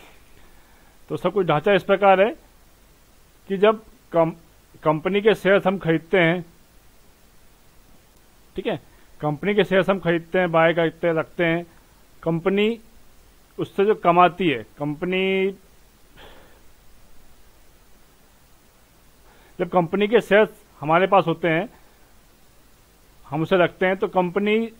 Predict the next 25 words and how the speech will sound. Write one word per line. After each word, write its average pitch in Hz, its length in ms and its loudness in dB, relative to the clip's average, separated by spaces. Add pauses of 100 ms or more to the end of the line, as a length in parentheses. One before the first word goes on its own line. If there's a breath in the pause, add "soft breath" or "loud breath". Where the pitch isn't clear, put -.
(100)
देखती 165 340 -4
कि 220 100 -2
हमारे 175 420 2
शेयर्स, 196 360 0 (1900)
शेयर 180 120 4
होल्डर 175 320 2
के 185 100 -4
पास 185 200 0
रखे 165 400 -4
हुए 165 180 0
हैं, 277 120 -2 (580 soft breath)
तो 247 320 4 (120)
वो 196 120 4
अपने 214 260 2
प्रॉफिट 196 460 2
में 190 120 0
से, 156 100 -2
कंपनी 156 400 -6
जो 185 120 0
भी 202 120 0
सालाना, 175 540 2 (280)
क्वार्टरली 175 600 0
या 165 100 4
हाफ 151 260 -2
ईयरली 175 360 0